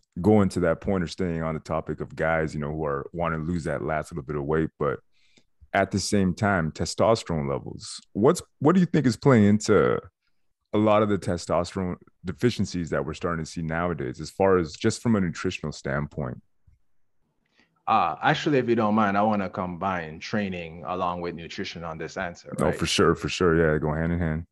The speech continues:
Speaker 2: So I wanna start, I know you said nutrition, but I wanna start with the training piece. Um, m-, I, I started early, my last answer by saying that most training programs are designed for women when it comes to fat loss, right?
Speaker 1: Yes.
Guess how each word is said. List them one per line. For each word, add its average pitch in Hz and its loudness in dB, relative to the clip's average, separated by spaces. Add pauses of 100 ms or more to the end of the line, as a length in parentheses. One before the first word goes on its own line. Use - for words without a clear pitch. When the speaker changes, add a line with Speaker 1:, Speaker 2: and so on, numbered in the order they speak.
(760)
Speaker 2:
So 101 -6
I - 2
wanna 175 4
start, 117 2
I 107 2
know 139 2
you 143 2
said 139 0
nutrition, 98 -4
but 92 -6
I - -2
wanna 104 -2
start 107 -4
with 80 -6
the 90 -8
training 82 -12
piece. - -20 (520)
Um, 95 -2 (2000)
m-, - -6 (480)
I, 131 -4
I 127 0
started 170 0
early, 135 2
my 117 0
last 123 0
answer 107 -4
by 98 -4
saying 101 -6
that 87 -4
most 104 -4
training 101 -6
programs 92 -8
are 87 -10
designed 82 -10
for 82 -12
women 82 -12
when 76 -12
it 73 -14
comes 71 -16
to - -20
fat - -14 (100)
loss, - -12
right? 64 0
Speaker 1:
Yes. - -10